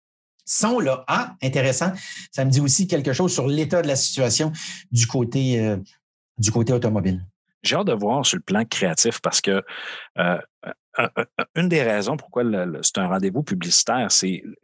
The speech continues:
Speaker 2: c'est aussi l-, l'argent qui est mis en conception, en idéation alentour de la, de l'image, de la pub.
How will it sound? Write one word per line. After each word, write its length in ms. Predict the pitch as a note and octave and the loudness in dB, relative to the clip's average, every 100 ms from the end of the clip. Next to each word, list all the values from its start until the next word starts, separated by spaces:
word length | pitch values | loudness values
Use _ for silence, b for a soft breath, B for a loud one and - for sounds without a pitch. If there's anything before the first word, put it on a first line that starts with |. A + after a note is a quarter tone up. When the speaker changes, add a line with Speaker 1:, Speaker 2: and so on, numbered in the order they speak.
| - B2 | -10 -2
Speaker 2:
c'est 180 | - | -2
aussi 240 | G2+ - G3 | 0 2 2
l-, 260 | B2 F#2 - | 2 0 -4
l'argent 500 | - G2 - - B2 | -4 -2 0 0 0
qui 160 | - F#2+ | -2 0
est 40 | |
mis 100 | G#2 | 0
en 140 | A2 | 0
conception, 840 | - G#2+ G#2+ G2+ - - G#2+ G#2+ G#2 | -2 -2 0 0 2 2 2 0 0
en 120 | F2+ | 0
idéation 640 | F2+ F2+ G#3 F#2+ - - A3 | -2 0 2 2 0 0 0
alentour 320 | F3+ - G3 | -2 -2 -2
de 80 | F3 | 0
la, 220 | E2 D#3+ | 0 0
de 120 | F3+ | -2
l'image, 520 | F3 F3 F3+ F#3 F3+ | -2 0 0 0 0
de 60 | F3+ | -2
la 100 | D#3+ | -2
pub. 320 | - G#3+ G3+ | 0 -2 -2